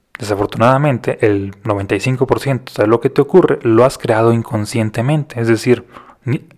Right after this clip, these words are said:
lo creaste, pero no viste que lo creaste. Fue una parte de ti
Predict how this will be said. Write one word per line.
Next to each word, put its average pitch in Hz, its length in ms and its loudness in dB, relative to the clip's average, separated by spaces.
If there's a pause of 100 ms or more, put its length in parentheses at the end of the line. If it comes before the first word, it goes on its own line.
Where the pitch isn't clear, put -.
lo 107 220 -2
creaste, 120 420 0
pero 113 200 2
no 135 180 2
viste 147 320 -2
que 120 100 -4
lo 113 160 2
creaste. - 440 -2
Fue 117 100 2
una 123 260 0
parte 120 320 0
de 107 120 -2
ti 147 240 -2